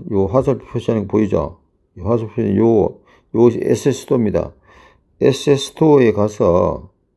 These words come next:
에스에스 스토어에 가서 다운을 받으면 됩니다. 여기 이렇게 보시면요, 에,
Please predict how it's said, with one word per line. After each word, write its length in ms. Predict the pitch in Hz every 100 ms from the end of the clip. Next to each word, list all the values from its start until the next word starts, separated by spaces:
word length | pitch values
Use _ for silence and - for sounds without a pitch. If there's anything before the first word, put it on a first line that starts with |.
| _ _ _ _ _ _ -
에스에스 420 | 113 123 143 127
스토어에 280 | - 147 131
가서 560 | 117 113 127 123 127 - _ _ _ _ _ _ _ _ _ _ _ -
다운을 440 | 117 151 147 127
받으면 320 | 139 139 107
됩니다. 420 | 80 82 80 69 - _ _ 113
여기 200 | 127 120
이렇게 380 | 113 120 120 117
보시면요, 920 | 104 113 110 117 101 92 101 82 85 _ _ _ _ _ _ _ _ _ _ _ _ 80
에, 420 | 76 76 76